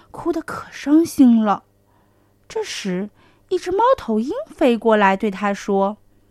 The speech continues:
：“哈利，没有牙齿很痛苦吧？你应该去把牙齿找回来啊。可是，找回了牙齿，你能保证把它们刷得干干净净吗？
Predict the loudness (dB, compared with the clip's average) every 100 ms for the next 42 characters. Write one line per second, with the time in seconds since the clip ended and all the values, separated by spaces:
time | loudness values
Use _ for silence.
0 | _ _ _ _ _ _ _ _ _ 0
1 | 2 2 -2 -4 -8 _ -2 2 4 2
2 | 2 0 -2 -4 -4 -2 -2 -2 -2 -2
3 | 2 6 6 4 -2 4 4 4 -2 _
4 | _ -20 -20 _ 4 6 6 6 2 2
5 | -2 -2 0 0 0 0 0 -2 -2 2
6 | 0 2 0 0 2 4 4 2 -2 _
7 | _ _ -20 -20 _ 0 0 0 0 0
8 | 0 -8 _ -12 -12 -12 -8 -4 -4 -4
9 | -8 -12 -6 -4 -4 -8 _ _ 0 2
10 | 4 2 2 -2 -2 2 2 -2 -10 _
11 | -6 -4 -4 -2 -2 -2 -2 -4 -2 -4
12 | -2 0 0 2 4 4 6 6 6 0